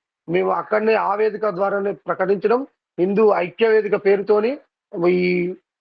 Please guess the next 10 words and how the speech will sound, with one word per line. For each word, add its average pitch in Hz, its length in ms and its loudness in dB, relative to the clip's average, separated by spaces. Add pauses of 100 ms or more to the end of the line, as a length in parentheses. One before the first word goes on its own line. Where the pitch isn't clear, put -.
(100)
ఆ, 160 280 2
ఫ్యూచర్ 214 720 -4
సంబంధించిన 190 680 -2
కార్యాచరణ 185 600 -2
ఉంటదని 175 420 -4
చెప్పి 165 140 -6
చెప్పడం 165 360 -6
జరిగింది. 185 420 -4 (340)
రేపు 208 460 0
కూడా 214 400 2